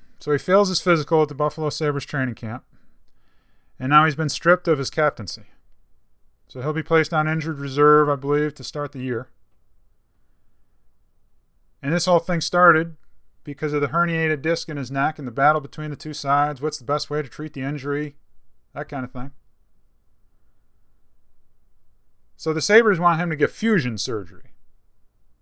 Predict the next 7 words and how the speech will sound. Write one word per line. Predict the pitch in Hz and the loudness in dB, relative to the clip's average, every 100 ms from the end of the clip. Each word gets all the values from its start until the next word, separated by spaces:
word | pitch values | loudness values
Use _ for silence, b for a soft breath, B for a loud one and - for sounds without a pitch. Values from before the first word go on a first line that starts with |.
| _ _ _ _ _ _ - _ _ _ | _ _ _ _ _ _ -20 _ _ _
from | 139 | -8
all | 139 135 | -4 -2
the | |
reports | 123 - 127 110 110 | -4 0 0 0 -4
out | 104 | -12
there. | - - - - - _ - _ _ - - - - _ _ _ _ _ _ - - _ _ _ | -14 -18 -20 -20 -20 _ -20 _ _ -20 -20 -20 -20 _ _ _ _ _ _ -20 -20 _ _ _
And, | - 135 151 | -8 -8 -8